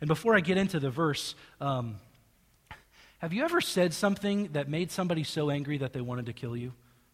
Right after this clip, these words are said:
I mean, not like they, they blew up at you and yelled at you and got in an argument with you and, and, uh,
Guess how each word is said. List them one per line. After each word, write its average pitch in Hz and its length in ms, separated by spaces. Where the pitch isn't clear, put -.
I 160 40
mean, 160 140
not 240 180
like 214 300
they, 131 200
they 120 140
blew 175 260
up 202 180
at 190 260
you 180 160
and 123 140
yelled 147 240
at 143 80
you 143 280
and 113 140
got 127 160
in 131 60
an 127 100
argument 202 380
with 196 180
you 190 360
and, 139 240
and, 123 420
uh, 113 280